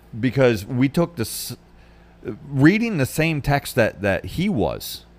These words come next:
reading the exact same text that he was, and understanding it in two completely different ways, because he was starting from the concept,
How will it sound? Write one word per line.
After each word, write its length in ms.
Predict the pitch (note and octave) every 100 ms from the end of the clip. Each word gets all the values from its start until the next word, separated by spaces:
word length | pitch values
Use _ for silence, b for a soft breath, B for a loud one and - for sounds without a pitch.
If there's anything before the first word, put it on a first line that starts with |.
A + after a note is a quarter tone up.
| - _
reading 400 | G#2 B2+ D3+ D#3+
the 140 | C3+ A#2
exact 340 | G#2+ C3 B2+
same 200 | - B2
text 260 | B2 A#2 -
that 120 | F#2+
he 140 | A#2
was, 380 | C#3+ F#2+ D#2+ - b b b b b
and 200 | A#2 C3
understanding 680 | C#3+ D#3+ D3+ - D3+ D3 C#3+
it 200 | C3+ F2+
in 180 | G#2+ -
two 240 | - F3+
completely 680 | D#3+ C3 - - D3+ - B2
different 340 | G2+ A2+ F#2
ways, 380 | F#2 F#2 - - B B B
because 340 | A2 B2 A2
he 180 | - F3
was 180 | G#3 D#3+
starting 400 | - A2 A2 G#2
from 280 | - G2+ G2
the 100 | F#2+
concept, 760 | - D3+ G3 F#3+ A#2+ G2+ F2+